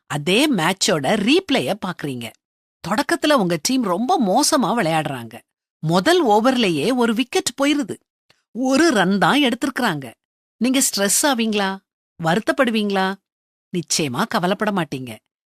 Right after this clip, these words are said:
என்னதான் மோசமான தொடக்கம்னாலும் கடைசில அவங்க ஜெயிக்க போறாங்கன்னு உங்களுக்கு தெரியும். உங்க டீமுக்கு வெற்றி நிச்சயம்னு தெரிஞ்சதுனால நீங்க அமைதியா எந்த ஒரு பரபரப்பும் இல்லாம விளையாட்ட பாக்குறீங்க.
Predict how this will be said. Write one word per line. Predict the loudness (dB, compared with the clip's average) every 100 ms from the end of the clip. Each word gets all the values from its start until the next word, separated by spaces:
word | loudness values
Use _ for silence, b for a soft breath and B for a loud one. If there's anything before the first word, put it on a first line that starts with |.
| _ _
என்னதான் | -4 -2 -2 0 0 2
மோசமான | 2 0 2 2 2 0 -2
தொடக்கம்னாலும் | -2 -2 -2 0 2 0 -2 -4 -12 _ _
கடைசில | -4 0 0 0 2 2
அவங்க | 2
ஜெயிக்க | 0 0 0 -2 0
போறாங்கன்னு | 2 2 2 0
உங்களுக்கு | 2 2 0 -2 -4
தெரியும். | 0 2 2 0 -4 _ _ _ _ -4
உங்க | -2 0 2
டீமுக்கு | 2 2 0 0
வெற்றி | 0 0 0 2
நிச்சயம்னு | 0 0 0 2 2 2
தெரிஞ்சதுனால | 0 2 0 0 0 -2 -2 -6 -10 b
நீங்க | -2 2 2 2
அமைதியா | -2 0 0 0 -2 -4 -4
எந்த | -6 -2 0 0 0 2
ஒரு | 2 2 0
பரபரப்பும் | 0 0 0 0 -2 0
இல்லாம | 0 0 0 -2 -2
விளையாட்ட | 0 0 0 -2 -2 -2
பாக்குறீங்க. | -2 -4 -6